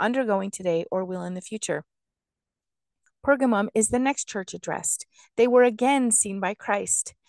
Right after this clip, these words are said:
They withstood persecution and even saw one of their fellow members killed because of his faith, yet they held strong. There were a few offenses brought to their attention.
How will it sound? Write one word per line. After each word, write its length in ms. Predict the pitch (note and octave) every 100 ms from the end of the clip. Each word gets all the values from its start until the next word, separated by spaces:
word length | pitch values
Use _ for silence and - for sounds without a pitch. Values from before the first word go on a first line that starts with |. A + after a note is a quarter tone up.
| _ -
They 100 | A#3+
withstood 580 | B3+ - - C#4 C4+ -
persecution 680 | - C4+ C#4+ - A#3 -
and 180 | G3 G3
even 200 | A#3+ C4+
saw 200 | - A#3+
one 200 | G#3+ G#3+
of 100 | A#3+
their 140 | A3+ G#3
fellow 320 | - A3 A3+
members 340 | G3 F#3 G3
killed 460 | - - G#3+ F#3 -
because 300 | F#3 F3 F3+
of 100 | F3
his 200 | A3 -
faith, 260 | E3+ D#3+ - -
yet 220 | F3+ -
they 120 | G3
held 220 | F#3+ F3+
strong. 540 | - - F#3+ E3+ D#3 - _ _ _
There 100 | B3
were 100 | C4
a 60 | C4+
few 220 | - D4+
offenses 440 | C4+ G#3 G3 - F#3
brought 220 | F#3+ -
to 100 | G#3+
their 160 | G#3
attention. 540 | G#3 - A#3+ A#3 F3+